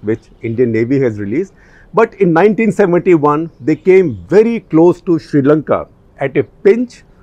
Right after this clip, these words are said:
their aircraft could have operated over the battle zone, which was East Pakistan or anywhere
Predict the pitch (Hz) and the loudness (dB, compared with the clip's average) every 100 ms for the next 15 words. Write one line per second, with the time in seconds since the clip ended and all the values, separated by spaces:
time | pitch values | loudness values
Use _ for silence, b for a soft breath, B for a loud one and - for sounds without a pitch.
0 | b 113 135 - 151 165 165 160 170 _ | b -2 -2 0 -4 -2 0 0 -2 _
1 | _ - 156 156 151 - 139 113 143 151 | _ -6 -2 -2 -4 -2 -4 0 0 0
2 | - 156 - 131 123 120 117 107 104 131 | 0 -6 -4 -6 -6 -4 -2 -2 -2 -4
3 | 113 120 120 143 b b - 113 135 135 | -4 -4 -4 -6 b b -10 -10 -4 -4
4 | - - 160 - - 117 147 - 143 127 | -4 -6 -6 -6 -4 -4 -2 -6 -2 -2
5 | 135 147 _ _ 214 254 247 160 165 165 | -4 -10 _ _ 0 0 0 -4 0 2
6 | 165 | 2